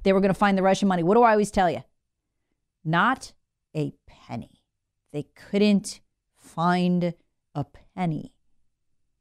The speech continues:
They went all the way back to the condo deals he did in the nineties. And it got so desperate at one point. Remember Rachel Maddow trying to assure us those Russians paid him off in the nineties. They knew he was gonna be president in the nineties?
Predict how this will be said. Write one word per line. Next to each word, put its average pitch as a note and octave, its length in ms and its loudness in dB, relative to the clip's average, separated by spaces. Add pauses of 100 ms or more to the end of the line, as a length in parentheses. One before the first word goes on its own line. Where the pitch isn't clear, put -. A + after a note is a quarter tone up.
(1700)
They A#3 160 2
went B3+ 200 6
all B3+ 120 4
the B3+ 60 2
way B3+ 160 4
back A#3 240 2
to - 60 -20
the A3+ 80 -6
condo A3 360 -2
deals G#3+ 400 0
he G#3+ 100 -4
did F#3 80 0
in F#3 100 -2
the F#3 60 -4
nineties. G3+ 680 -4 (1120)
And G3 120 0
it - 20 6
got C4 180 4
so C#4+ 220 2
desperate C#4 340 0
at A3 120 -4
one B3+ 220 0
point. C#4 100 2
Remember C4+ 240 2
Rachel A3+ 320 2
Maddow A3 400 2
trying G#3 180 -4
to G3 60 -2
assure G#3 180 -2
us G#3+ 160 0 (380)
those D4+ 540 4
Russians D4 440 2
paid C4 240 4
him B3+ 80 4
off B3 220 2
in A3 40 0
the A3+ 80 0
nineties. A3+ 760 -2 (600)
They D#3+ 100 -6
knew F#3 120 0
he G#3+ 80 2
was F#3+ 160 -2
gonna E3+ 160 -2
be D#3+ 80 -4
president E3+ 480 -4
in F#3 80 -6
the E3 80 -4
nineties? F#3+ 720 -6